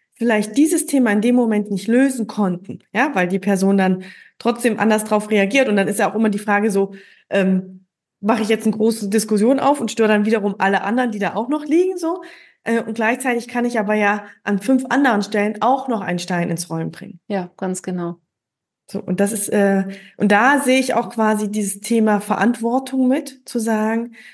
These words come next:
Speaker 1: zumindest das Bewusstsein auch schon bei den anderen damit erstmal wecken zu können.
Speaker 2: Ja. Ich habe grad heute Morgen mal wieder ein frisches Video gesehen von, äh, frisch, also ich glaub, der Inhalt ist nicht so frisch, ähm,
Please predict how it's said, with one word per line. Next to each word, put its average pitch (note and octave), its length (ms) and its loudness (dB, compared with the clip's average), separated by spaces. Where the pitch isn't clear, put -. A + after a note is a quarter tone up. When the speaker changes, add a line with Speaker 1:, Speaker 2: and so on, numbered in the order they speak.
Speaker 1:
zumindest A#3 580 0
das G#3+ 140 -6
Bewusstsein A#3 540 0
auch A3 120 -2
schon A#3+ 160 -2
bei A3 80 2
den A3 160 -2
anderen A#3+ 320 2
damit G3 560 -2
erstmal G#3+ 300 0
wecken A3 240 -2
zu E3+ 160 -8
können. E3+ 360 -12
Speaker 2:
Ja. G3 240 -6
Ich - 80 -4
habe A3 100 -2
grad A#3+ 220 -2
heute A#3+ 180 0
Morgen A3+ 260 2
mal F3+ 160 0
wieder F#3+ 200 0
ein F#3 100 -2
frisches G#3+ 420 -4
Video G#3 240 -2
gesehen G3 320 -2
von, F#3 340 -4
äh, - 100 -8
frisch, - 500 -10
also D#3 180 -6
ich D3+ 80 -12
glaub, F#3 180 -6
der - 100 -2
Inhalt E3+ 260 -2
ist E3+ 140 -8
nicht G3 160 -2
so F#3 80 -4
frisch, F3 340 -6
ähm, F3 260 -4